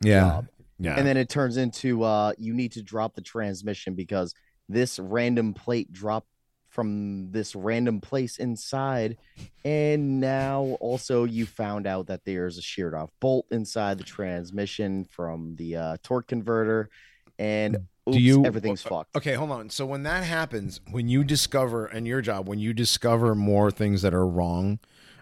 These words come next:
Speaker 1: okay, so you're, you're charged with, uh, changing the starter, right? Okay, "Jack, we need you to change the starter and whatever," right? And so you go over there.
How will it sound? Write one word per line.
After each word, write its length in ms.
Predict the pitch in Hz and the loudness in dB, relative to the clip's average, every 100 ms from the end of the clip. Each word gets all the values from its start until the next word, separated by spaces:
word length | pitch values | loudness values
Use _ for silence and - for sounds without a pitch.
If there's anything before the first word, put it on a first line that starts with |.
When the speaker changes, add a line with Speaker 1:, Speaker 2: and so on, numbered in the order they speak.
| - | -2
Speaker 1:
okay, 200 | 117 104 | 0 2
so 140 | - 127 | 4 8
you're, 200 | 131 120 - | 8 6 2
you're 160 | 123 | 2
charged 440 | 120 131 123 107 95 | 4 4 4 4 0
with, 400 | 101 92 - - | 2 2 0 -8
uh, 520 | 92 90 85 80 73 57 - 50 78 - | 2 4 6 4 0 -4 -8 -14 -10 0
changing 300 | 113 90 95 | 2 2 0
the 40 | |
starter, 380 | - 76 50 - | -2 -4 -6 -10
right? 300 | 65 67 - | -10 -8 -8
Okay, 380 | 73 76 76 65 90 | -6 -2 -2 -4 -2
"Jack, 260 | 92 82 | 0 0
we 100 | 92 | 0
need 140 | 87 78 | -2 0
you 80 | 80 | -2
to 60 | |
change 280 | 80 82 78 | -2 0 0
the 60 | 69 | -4
starter 640 | - 78 76 71 69 67 - | -4 -2 0 0 -2 -4 -6
and 420 | 71 69 67 64 - | -6 -4 -4 -6 -4
whatever," 500 | 73 71 65 57 - | -2 0 -2 -4 -6
right? 260 | 71 71 - | -4 -4 -4
And 120 | 76 | -6
so 120 | 71 85 | -4 -4
you 100 | 87 | -2
go 160 | 87 | -4
over 140 | 82 82 | -4 -4
there. 180 | 82 | -6